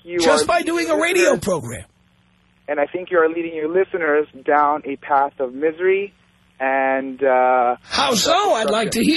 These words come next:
Speaker 2: hear.
Speaker 1: Well, my first point, why you're destroying this country, because the message you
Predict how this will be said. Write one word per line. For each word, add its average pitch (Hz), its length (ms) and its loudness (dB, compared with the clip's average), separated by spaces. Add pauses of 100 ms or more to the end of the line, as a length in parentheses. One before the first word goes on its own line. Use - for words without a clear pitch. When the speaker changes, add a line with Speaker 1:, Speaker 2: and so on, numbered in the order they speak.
(140)
Speaker 2:
hear. - 220 -4 (880)
Speaker 1:
Well, 147 360 6
my 147 120 -2
first 160 260 -2
point, 123 300 -4
why 139 200 4
you're 147 140 0
destroying 139 360 -6
this 127 200 -6
country, 127 340 -8
because 127 480 -4
the 143 80 -6
message 160 400 0
you 151 120 -16